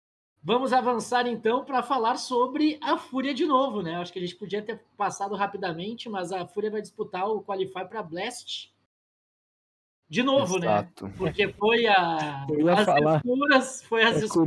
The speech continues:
Speaker 3: curioso, é que assim, ó, tem, tem dois, dois Qualifies regionais que são organizados pela res lá no, na Europa, né? Então a Fúria foi eliminada, tipo, do Qualify pro Leste Europeu, do
Speaker 1: Aham.
Speaker 3: Open Qualify, e daí, curiosamente, foi convidada pro,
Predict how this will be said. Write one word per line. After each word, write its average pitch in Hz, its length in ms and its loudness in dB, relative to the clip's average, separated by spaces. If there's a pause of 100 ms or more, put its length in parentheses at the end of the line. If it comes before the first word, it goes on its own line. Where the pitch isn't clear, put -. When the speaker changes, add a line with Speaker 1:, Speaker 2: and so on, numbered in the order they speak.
Speaker 3:
curioso, 160 480 4 (480)
é 147 120 -2
que - 100 2
assim, - 220 2
ó, 143 100 2
tem, 160 340 0 (320)
tem 156 200 2
dois, 160 440 0 (300)
dois 156 240 0
Qualifies 170 480 -2
regionais 156 640 0
que - 80 -18
são 151 160 -4
organizados 147 400 0
pela 156 200 -2
res 143 340 0
lá 139 180 0
no, 143 680 0
na 131 100 0
Europa, 127 400 -2
né? 104 100 -12 (440)
Então 151 160 2
a 151 60 2
Fúria 175 300 0
foi 190 180 0
eliminada, 170 560 4
tipo, - 240 -4
do 143 380 0
Qualify 151 420 0
pro 147 160 -4
Leste 139 400 -2
Europeu, 160 560 2 (560)
do 180 60 -6
Speaker 1:
Aham. 151 400 4
Speaker 3:
Open 160 200 0
Qualify, 156 600 2
e 190 40 0
daí, 165 240 2 (520)
curiosamente, 226 680 2
foi - 180 -8
convidada 185 720 0
pro, 180 340 -4